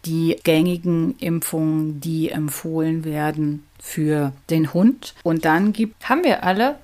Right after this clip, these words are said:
Speaker 2: Waren das schon? Warte.
Speaker 1: Na, jetzt kommen dann, äh,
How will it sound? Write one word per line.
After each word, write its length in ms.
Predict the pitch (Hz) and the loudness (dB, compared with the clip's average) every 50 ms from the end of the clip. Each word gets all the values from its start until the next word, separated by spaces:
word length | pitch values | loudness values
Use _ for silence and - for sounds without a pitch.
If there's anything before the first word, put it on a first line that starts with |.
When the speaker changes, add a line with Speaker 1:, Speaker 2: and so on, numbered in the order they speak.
| - - - | -8 -4 0
Speaker 2:
Waren 140 | 202 233 | 0 0
das 120 | 233 - - | 0 -2 -6
schon? 160 | 185 185 196 | -8 -8 -10
Warte. 220 | 185 170 - - 151 | -10 -10 -8 -6 -4
Speaker 1:
Na, 380 | 147 143 143 151 175 214 247 | -4 -2 -2 -2 0 0 2
jetzt 280 | 294 269 175 170 - - | 2 2 0 -2 -6 -8
kommen 260 | - - 185 196 202 | -6 -4 -2 0 0
dann, 380 | 202 208 208 208 214 220 214 214 - - - - | 2 2 2 4 4 2 2 -2 -6 -14 -10 -6
äh, 220 | - 185 190 185 | -4 -4 -4 -4